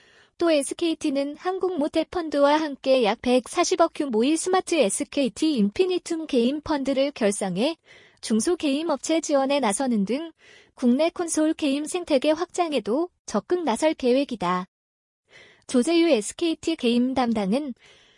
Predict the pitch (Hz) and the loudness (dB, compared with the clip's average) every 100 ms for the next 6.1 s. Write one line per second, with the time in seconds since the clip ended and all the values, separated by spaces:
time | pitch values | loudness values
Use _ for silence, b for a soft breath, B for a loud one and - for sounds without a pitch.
0 | b b b - 349 349 370 330 330 - | b b b -4 0 2 2 0 -6 -2
1 | 269 294 285 226 202 233 240 285 240 330 | -2 -2 -4 -2 0 0 2 0 0 2
2 | 294 277 - 214 269 302 214 302 294 294 | 4 2 2 2 2 0 -2 0 0 0
3 | - 226 262 277 202 254 302 349 320 269 | 2 0 0 -2 0 2 4 2 2 2
4 | 277 302 330 - 330 - 381 370 359 339 | 2 2 -2 -2 -2 -2 -2 0 0 0
5 | 330 247 233 269 214 - 302 202 185 294 | 2 2 2 0 -6 -6 -4 -2 0 0